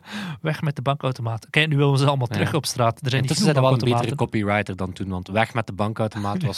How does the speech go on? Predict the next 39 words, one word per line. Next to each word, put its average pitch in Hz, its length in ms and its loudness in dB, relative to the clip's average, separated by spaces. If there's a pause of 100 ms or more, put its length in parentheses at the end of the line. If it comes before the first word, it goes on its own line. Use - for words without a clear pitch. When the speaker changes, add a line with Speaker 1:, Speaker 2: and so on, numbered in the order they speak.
Speaker 1:
<laughs> - 0 -
Speaker 2:
zo 95 240 -8 (500)
Speaker 1:
Ons 143 260 2
Speaker 2:
niet 135 100 4
Speaker 1:
geld 135 80 4
Speaker 2:
te 113 80 0 (100)
Speaker 1:
telt. 135 60 6
Speaker 2:
wervend. 120 420 0
Voilà, - 480 -20
voilà, 92 480 -4
Speaker 1:
Voilà, 110 360 -2
Speaker 2:
voilà. 110 340 -6
Speaker 1:
voilà. - 60 -20 (380)
Yes. 127 460 0 (140)
Nee, 156 240 4 (220)
de 180 200 -2
punt 214 240 2
van 147 120 4
Lee 185 180 4
is, 202 120 0
de 139 100 -4
grootste 170 320 -2
impact 180 360 -4
van, 143 340 -2
van 123 200 -4
software, 185 360 0
het 196 120 -6
heeft - 180 -4
de 135 60 2
wereld 143 200 2
niet 175 120 -2
veranderd, 147 320 2
het - 100 -20
was - 160 -8
vooral 143 220 -2
een 156 120 -4
culturele 143 560 0
impact. - 480 -4 (1000)
Eh, 120 460 4